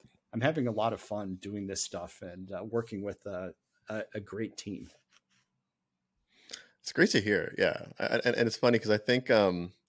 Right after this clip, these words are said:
Speaker 2: it's, uh, it's so, it's so interesting to know that there's, uh, like, like, a lot of things being thought about behind the scenes that, you know, frankly, I'm sure a lot of the day-to-day users of Arbitrum one and,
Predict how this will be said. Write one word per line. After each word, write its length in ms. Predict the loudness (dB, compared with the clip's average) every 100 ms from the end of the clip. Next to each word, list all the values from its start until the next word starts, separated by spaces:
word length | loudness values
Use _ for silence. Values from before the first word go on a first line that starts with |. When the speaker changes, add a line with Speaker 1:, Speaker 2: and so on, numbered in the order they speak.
| -20 -20 _ _ -6
Speaker 2:
it's, 280 | -6 0 6
uh, 260 | 6 6
it's 200 | 4 0
so, 100 | 4
it's 160 | 4 4
so 180 | 6 8
interesting 400 | 8 2 0 0
to 120 | 0
know 140 | 4 4
that 140 | 4
there's, 240 | 2 0 -2
uh, 720 | -8 _ _ _ -2 2 2
like, 180 | 0 -4
like, 60 | 2
a 40 |
lot 260 | 4 6 6
of 140 | 4
things 220 | 2 2
being 160 | 2 0
thought 200 | 2 2
about 280 | 2 0 0
behind 320 | -2 -2 -2
the 60 | -2
scenes 420 | -4 -4 -6 -4
that, 220 | -4 -4 -10 -20 _ 0
you 100 | 4
know, 380 | 6 6 4 -4 _
frankly, 500 | 4 6 6 6 4
I'm 80 | 0
sure 200 | 2 4
a 20 |
lot 220 | 6 4
of 80 | 2
the 260 | -2 -4 -8 _ _ _
day-to-day 340 | 4 6 6 6
users 400 | 4 0 0 2
of 140 | 2
Arbitrum 420 | 2 0 -4 -6
one 260 | -6 -6 -6
and, 180 | -10